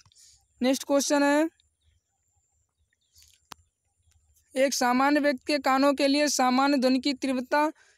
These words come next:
कितनी होनी चाहिए? तो चालीस से पचास डेसिबल। नेक्स्ट क्वेश्चन है, संयुक्त राष्ट्र संघ की स्थापना कब हुई थी? चौबीस अक्टूबर उन्नीस सौ पैंतालीस को।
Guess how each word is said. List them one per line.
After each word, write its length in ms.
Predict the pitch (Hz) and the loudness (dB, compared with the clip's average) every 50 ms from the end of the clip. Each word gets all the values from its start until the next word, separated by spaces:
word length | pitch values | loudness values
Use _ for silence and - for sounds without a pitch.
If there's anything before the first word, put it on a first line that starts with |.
| _ _ | _ _
कितनी 300 | - 254 226 - 277 294 | -6 -4 -2 0 2 2
होनी 280 | 285 277 269 269 285 294 | 4 4 4 2 2 2
चाहिए? 340 | 269 285 269 285 302 320 | 2 2 2 2 0 0
तो 320 | 349 - _ _ - - 262 | -2 -6 _ _ -6 -6 -6
चालीस 380 | 233 - 247 240 254 269 247 | -2 0 0 0 2 0 -2
से 100 | - 302 | -2 -4
पचास 420 | 294 - 262 240 247 247 254 262 262 | -2 -2 -2 -2 0 0 0 0 0
डेसिबल। 600 | 226 254 254 233 254 254 247 247 254 254 262 269 - _ _ _ _ _ _ _ _ - | 0 0 0 0 -2 -2 0 0 2 2 0 -2 -4 _ _ _ _ _ _ _ _ -2
नेक्स्ट 280 | 226 233 254 277 - - - | 0 2 2 2 0 -2 -2
क्वेश्चन 360 | 294 285 - - 302 285 285 | 0 0 0 0 0 0 2
है, 220 | 285 285 294 302 320 _ _ _ _ _ _ _ _ _ | 2 2 0 0 -2 _ _ _ _ _ _ _ _ _
संयुक्त 580 | - - - - 247 247 247 269 294 269 - 302 | -12 -8 -4 -2 0 2 2 2 2 0 0 0
राष्ट्र 320 | 269 285 285 285 277 - | 0 2 2 2 0 0
संघ 260 | - 277 277 277 285 269 | 0 0 2 2 0 0
की 180 | 302 294 294 | -2 -2 -2
स्थापना 440 | 262 - - 240 247 254 285 285 285 | -2 0 -2 -2 0 0 0 0 0
कब 220 | 269 - 277 277 269 | 0 0 0 0 0
हुई 180 | 277 277 285 | 0 0 -2
थी? 320 | 262 - 320 330 359 370 359 _ _ _ _ _ _ - | -2 -2 0 0 0 -2 -4 _ _ _ _ _ _ -4
चौबीस 400 | - 262 247 262 277 302 269 - | 0 2 2 2 2 0 0 -2
अक्टूबर 380 | 277 254 - 277 277 285 294 302 | -4 -4 -4 -2 0 2 2 2
उन्नीस 380 | 285 277 269 277 277 - - | 2 2 2 0 0 -2 -2
सौ 220 | - 311 330 392 381 - _ _ _ _ _ _ _ _ _ - | 0 0 0 0 -2 -6 _ _ _ _ _ _ _ _ _ -6
पैंतालीस 560 | 247 233 233 233 240 233 240 247 262 247 - | -4 -2 -2 0 0 0 2 0 0 -2 -4
को। 280 | - 254 240 240 240 | -2 -2 0 0 0